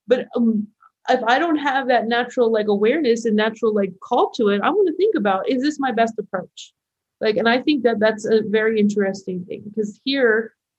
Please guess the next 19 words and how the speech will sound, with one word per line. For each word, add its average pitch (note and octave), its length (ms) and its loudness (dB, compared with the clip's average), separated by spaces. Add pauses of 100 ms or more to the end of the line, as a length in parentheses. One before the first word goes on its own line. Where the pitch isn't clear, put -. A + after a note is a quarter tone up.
(160)
it, A#3 180 0
you A#3 100 2
know, A3+ 360 2
you A3 260 0
had A#3+ 260 2
an G#3+ 140 0
opportunity A3 580 -2
'cause G#3 240 -4
you E4+ 240 4
had, G#3 320 0
you D4+ 260 2
got A3 300 0 (120)
the G3 80 -6
best, A3 460 0 (500)
uh, F#3+ 160 -2 (160)
wedding G#3 300 2
photographers F#3+ 400 0
I've F3 160 0
seen. D3+ 320 -8